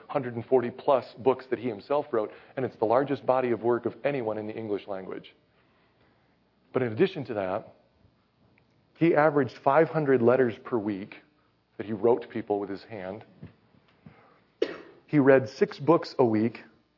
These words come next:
and he comprehended them and remembered them to the point where he could pull a book off the shelf and show you where the quote is.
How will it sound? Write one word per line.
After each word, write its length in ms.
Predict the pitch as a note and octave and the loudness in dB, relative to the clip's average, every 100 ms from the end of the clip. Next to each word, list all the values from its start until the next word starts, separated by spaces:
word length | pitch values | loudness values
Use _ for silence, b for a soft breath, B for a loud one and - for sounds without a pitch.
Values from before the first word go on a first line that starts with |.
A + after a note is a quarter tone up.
| _ _ _ _ _ - | _ _ _ _ _ -6
and 100 | A#2 | -6
he 140 | C#3 | -8
comprehended 760 | - E3 E3 D3+ C#3+ D#3 D3+ B2+ | -2 -2 0 0 0 0 0 0
them 260 | C3 B2+ - B B B | -2 -4 -10 B B B
and 300 | C#3 C3 B2 - b b b - | -4 -4 -4 -10 b b b -4
remembered 840 | B2+ A#2+ A#2+ C#3+ G3 G#3 D#3+ A#2+ | -2 0 0 2 2 2 2 0
them 240 | A#2+ A#2+ A#2 | -2 -2 -2
to 80 | |
the 80 | B2+ | -6
point 240 | B2+ C#3+ C#3 | 0 0 0
where 120 | A#2+ | -2
he 80 | C3 | -4
could 160 | A2+ | -2
pull 160 | D3 C#3+ | 0 2
a 20 | |
book 220 | C3+ C3 | 2 0
off 120 | B2 | -2
the 60 | A#2 | -2
shelf 300 | - B2 A#2 | 0 0 0
and 100 | A2+ | -8
show 240 | - C#3+ | -2 0
you 160 | C#3+ A#2+ | 2 0
where 160 | G#2+ G#2 | 0 -2
the 80 | |
quote 260 | G#2 B2+ A2+ | -2 -2 -2
is. 220 | F2+ F#2 | -4 -8